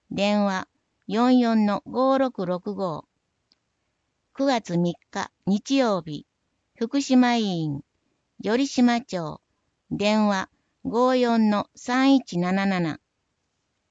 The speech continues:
九月十日、日曜日。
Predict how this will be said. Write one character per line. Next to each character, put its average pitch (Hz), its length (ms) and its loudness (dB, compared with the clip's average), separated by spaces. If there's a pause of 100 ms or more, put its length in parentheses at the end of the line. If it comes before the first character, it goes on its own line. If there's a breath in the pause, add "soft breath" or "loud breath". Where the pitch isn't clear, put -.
(480)
九 294 140 -4
月 247 260 -2
十 202 340 -2
日、 180 240 -8 (200)
日 208 260 -2
曜 214 300 0
日。 139 220 -14